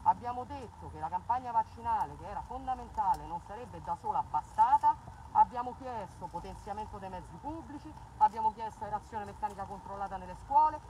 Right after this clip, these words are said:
abbiamo chiesto un protocollo di cure che non fosse il ridicolo tachipirina e vigile attesa, abbiamo chiesto potenziamento del sistema sanitario, siamo stati ignorati, ma la storia e i numeri ci hanno dato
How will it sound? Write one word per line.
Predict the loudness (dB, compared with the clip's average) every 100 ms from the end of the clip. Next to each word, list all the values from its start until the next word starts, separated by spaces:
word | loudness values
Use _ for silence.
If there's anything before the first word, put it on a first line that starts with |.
| -2
abbiamo | 2 2 2 -6
chiesto | -6 -8 -8
un | -8
protocollo | -6 -4 -4 -4
di | -6 -10
cure | -10 -8 -8
che |
non | -8 -6
fosse | -6 -6 -10
il |
ridicolo | -10 -10 -10 -4 -4 -2
tachipirina | 6 6 6 -12 -10 -8 -8
e |
vigile | -8 -12 -10 -6
attesa, | -6 -4 -10 -2 -2 -2 0
abbiamo | 8 8 6 -6 -6
chiesto | -10 -6 -4
potenziamento | -4 -6 -8 -6 -6 -6 -8
del | -10
sistema | -12 -10 -8
sanitario, | -6 -8 4 4 4
siamo | -6 -6
stati | -6 -10
ignorati, | -8 -2 6 10 8 6 -12 -14 -16 -16 -16 -16 0
ma | 2 2 0
la | 0
storia | 0 0 -2 0 0 -4 -10
e | -8
i | -6 -4
numeri | -4 -4 -6 -8 -12 -6
ci | -6
hanno | -4
dato | 4 6 6 -6